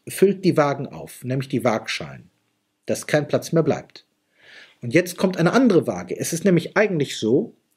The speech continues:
es heißt, Alhamdulillah und Subhanallah füllen beide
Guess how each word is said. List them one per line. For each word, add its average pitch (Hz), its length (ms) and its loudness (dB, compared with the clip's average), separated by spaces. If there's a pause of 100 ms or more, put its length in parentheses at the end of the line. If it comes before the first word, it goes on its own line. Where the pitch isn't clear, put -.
(400)
es - 180 -4
heißt, 147 380 -2
Alhamdulillah 185 880 0 (260)
und 127 220 -4
Subhanallah 147 840 0 (560)
füllen 180 440 2
beide 160 580 2